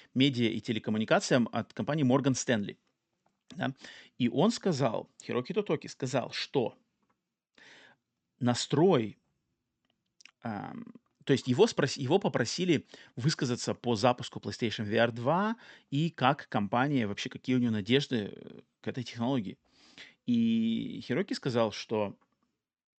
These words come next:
эм, PlayStation V R один продалась тиражом пять миллионов юнитов, что, в принципе, на тот момент это очень неплохой показатель. А, естественно, как бы этот,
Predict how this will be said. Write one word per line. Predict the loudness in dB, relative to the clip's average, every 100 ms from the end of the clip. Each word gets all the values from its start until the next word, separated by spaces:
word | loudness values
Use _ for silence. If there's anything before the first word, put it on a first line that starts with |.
| _ _ _ -12
эм, | -8 -6 -8 -8 -12 -14 -16 -20 _ -20 _ _ _ -4
PlayStation | 0 2 2 8
V |
R | 8 8
один | 2 0 0 0
продалась | 0 -2 0 0 0
тиражом | -2 -2 2 2 0 -6 -20 -20 _
пять | 4 4 4
миллионов | 0 2 4 4 0 -2 -16 _ _ _ _ _ _ -2
юнитов, | 4 4 2 -6 -8
что, | -4 -2
в | -2
принципе, | 0 -2 -2 -6
на | -4
тот | -6 -4
момент | -4 -2 -2
это | -4 -2
очень | -4 -4
неплохой | -4 -4 -6
показатель. | -8 -10 -12 -12 -16 _ -20 -20 -20 -20 -20 _
А, | -12
естественно, | -4 -4 0 0 0 -6 _ _ _ _ _ -16
как | -8
бы | -6
этот, | -6